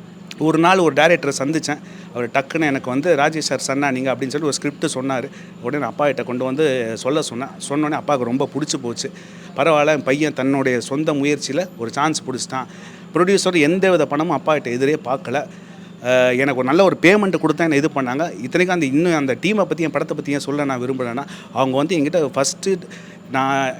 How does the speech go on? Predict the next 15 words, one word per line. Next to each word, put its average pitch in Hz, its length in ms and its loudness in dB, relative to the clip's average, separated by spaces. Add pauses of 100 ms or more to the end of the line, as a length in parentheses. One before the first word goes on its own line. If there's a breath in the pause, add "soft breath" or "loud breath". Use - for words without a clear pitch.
எப்படி 147 280 0
நடிப்பேன்னு 165 380 4
கூட 165 140 2
தெரி-, 156 120 0
அவங்களுக்கு 139 280 0
தெரியாது. 135 440 0
டான்ஸ் 165 340 2
ஃபைட் 151 200 0
கத்துக்கிட்டியான்னு 151 400 2
கூட 160 140 2
கேட்கல. 143 400 0
ராஜேஷ் 175 340 0
சார் 156 120 0
பையன் 156 240 -2
அவ்வளவுதான், 143 360 -2